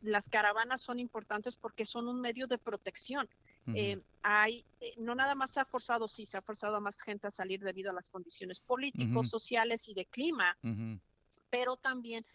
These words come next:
Speaker 1: vemos estos números grandes llegando de un golpe porque es un, una respuesta a la otra opresión
Speaker 2: Ujú.
Speaker 1: que, que ocurre cuando la gente decide emigrar, que es la corrupción,
Speaker 2: Ujú.
Speaker 1: la violación, la explotación de su mano de obra.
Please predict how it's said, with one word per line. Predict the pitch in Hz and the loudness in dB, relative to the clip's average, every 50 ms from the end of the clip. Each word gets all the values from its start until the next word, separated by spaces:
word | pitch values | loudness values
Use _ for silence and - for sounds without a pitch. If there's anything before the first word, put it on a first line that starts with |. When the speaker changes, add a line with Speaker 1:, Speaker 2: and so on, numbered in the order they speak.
| _ _ _ | _ _ _
Speaker 1:
vemos | 226 240 240 247 247 - | -4 -4 -4 -4 -8 -12
estos | - _ _ 262 247 - | -18 _ _ -14 -10 -8
números | 254 247 247 240 233 226 - | -4 -2 -2 -2 -2 -2 0
grandes | - 226 220 226 226 240 214 | 2 2 2 2 2 -2 -2
llegando | - 208 196 208 208 208 208 220 208 | 0 0 2 2 0 2 2 0 -2
de | 208 | -2
un | 208 214 | -2 -4
golpe | 202 208 208 214 - - 254 - _ | -2 -2 -2 -2 -2 -2 -6 -4 _
porque | 226 220 - - 254 | -6 -6 -4 -4 -6
es | 240 - 247 | -4 -4 -6
un, | 254 254 208 - | -6 -8 -8 -6
una | - 240 254 269 277 277 | -4 0 2 4 4 2
respuesta | 254 233 220 - - - 247 247 - - - 330 381 427 - _ _ _ _ _ - _ _ _ | 2 0 -4 -6 -4 -2 -2 -2 -2 0 0 0 0 0 -2 _ _ _ _ _ -20 _ _ _
a | 226 214 | 2 2
la | 214 214 214 214 214 | 4 4 2 2 2
otra | 220 233 262 294 - - 269 254 | 0 0 -2 -2 -2 0 0 0
opresión | 240 - - 220 208 - - - 269 285 262 233 - _ _ _ | 0 -2 -6 -10 -10 -10 -10 -8 -6 -6 -6 -6 -10 _ _ _
Speaker 2:
Ujú. | - 123 107 120 117 | -2 0 0 0 0
Speaker 1:
que, | 110 104 101 98 - - _ _ _ _ _ | 0 -2 -2 -4 -8 -12 _ _ _ _ _
que | 202 | -8
ocurre | 190 - _ - 233 233 233 233 | -8 -6 _ -2 0 0 0 -4
cuando | - 233 220 202 202 196 | -4 -6 -6 -4 -2 -4
la | 185 | -4
gente | 190 - 214 208 - 226 | -4 -4 -8 -6 -4 -4
decide | 208 196 - - 214 214 | -6 -6 -6 -4 -4 -4
emigrar, | 208 208 190 190 202 226 262 - _ _ _ _ _ _ _ | -4 -2 -2 0 0 0 0 0 _ _ _ _ _ _ _
que | - 202 196 196 | 0 0 2 2
es | 202 - - - | 0 -2 -4 -6
la | 220 185 | -6 -6
corrupción, | - - 190 - - - - - - - 247 254 247 247 240 240 240 214 - - - | -4 -4 -6 -6 -6 -8 -10 -12 -8 -4 -4 -2 0 0 2 2 2 2 2 0 -2
Speaker 2:
Ujú. | - | -2
Speaker 1:
la | - 185 185 | -2 -2 -2
violación, | 185 190 190 185 180 180 - - - - 240 247 240 240 240 233 233 233 226 - - _ _ | 0 -2 -2 -2 -2 -2 -4 -6 -10 -10 -6 -4 -2 0 0 0 0 0 -2 -4 -8 _ _
la | - 185 | -6 -6
explotación | - - - 208 196 185 - - 190 - - 220 214 214 | -6 -4 0 0 0 2 2 0 0 0 0 0 0 0
de | 214 220 | 0 0
su | - - 208 196 | -2 -2 -4 -4
mano | 190 190 190 196 196 196 180 | 0 0 0 0 0 0 0
de | 185 185 | 0 2
obra. | 185 202 220 220 214 214 208 202 202 | 2 4 2 2 2 2 2 2 2